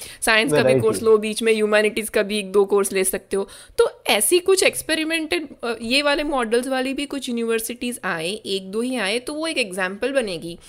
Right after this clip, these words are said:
Speaker 1: कि ठीक है, ये भी काम कर सकता है और यहाँ के भी बच्चे हायर होके कुछ अच्छा कर रहे हैं। और ऐसे ही हमारे यहाँ पे भी कुछ लिबरल आर्ट्स वाली यूनिवर्सिटीज आ रही है धीरे धीरे, तो अगर वो और आती है तो अच्छी बात है। मतलब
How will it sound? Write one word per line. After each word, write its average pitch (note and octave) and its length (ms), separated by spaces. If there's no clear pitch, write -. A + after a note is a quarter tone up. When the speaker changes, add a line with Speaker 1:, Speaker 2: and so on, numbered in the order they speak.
Speaker 1:
कि B3 60
ठीक C#4+ 220
है, F4 60
ये A3 180
भी B3+ 140
काम A3+ 260
कर G#3+ 120
सकता - 360
है C4+ 120
और E4+ 140
यहाँ G#3+ 240
के C4 120
भी C4+ 100
बच्चे A#3+ 340
हायर G#3 300
होके A3 280
कुछ A3 220
अच्छा G3 280
कर E3+ 200
रहे F3+ 80
हैं। - 80
और D4 140
ऐसे B3+ 220
ही C4 60
हमारे G3+ 260
यहाँ G3+ 120
पे A3 100
भी A#3+ 100
कुछ A#3 220
लिबरल F#3 380
आर्ट्स F#3 220
वाली G#3 260
यूनिवर्सिटीज G3 640
आ E3 180
रही F#3 260
है F3+ 60
धीरे E3 260
धीरे, G3 240
तो A4 220
अगर G4+ 200
वो G4 160
और A3+ 300
आती C4 300
है F#4 100
तो G#4 240
अच्छी F#4 420
बात - 260
है। G3 60
मतलब G3+ 360